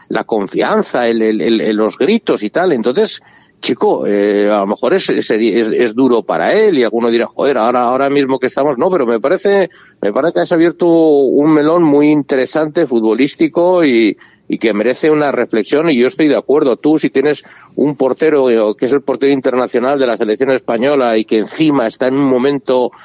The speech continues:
de forma extraordinario, no, no pu-, no puedes andar con, eh, con, con, jugando con fuego, o sea, y a pesar de que tengas confianza en tu,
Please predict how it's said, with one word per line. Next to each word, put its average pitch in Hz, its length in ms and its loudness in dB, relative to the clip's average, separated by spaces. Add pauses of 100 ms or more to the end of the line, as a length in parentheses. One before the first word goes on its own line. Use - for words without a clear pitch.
(260)
de - 180 -4
forma 117 840 -2
extraordinario, 123 1000 0
no, 95 360 -2
no 101 220 -2
pu-, 92 220 -4
no 90 140 -4
puedes 107 340 0
andar 170 320 -2
con, 90 500 -4 (400)
eh, 90 1040 -2
con, - 240 -4
con, 87 220 -2
jugando 98 720 -2
con 87 200 -4
fuego, 147 460 0
o 98 60 -4
sea, 98 320 -2
y 95 200 0 (300)
a - 120 -6
pesar 110 300 -4
de 131 100 0
que 143 100 -4
tengas 131 300 -4
confianza 135 560 -2
en 110 120 -4
tu, 104 380 0